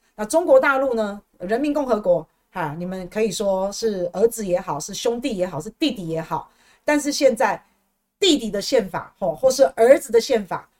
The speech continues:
然后再说爸爸是儿子的，啊，不是很奇怪？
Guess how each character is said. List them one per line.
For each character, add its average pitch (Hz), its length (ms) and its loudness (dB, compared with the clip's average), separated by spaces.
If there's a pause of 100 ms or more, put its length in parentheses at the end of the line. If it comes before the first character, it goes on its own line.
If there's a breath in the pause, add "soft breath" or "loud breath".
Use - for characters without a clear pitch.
(220)
然 208 160 -4
后 277 160 2
再 262 260 0
说 233 420 4 (120)
爸 311 160 2
爸 180 160 -4
是 226 180 -2
儿 170 220 -2
子 - 220 -10
的， 135 140 -14 (140)
啊， 220 100 -4
不 214 60 -4
是 254 80 -2
很 190 80 -2
奇 143 300 -10
怪？ - 280 -8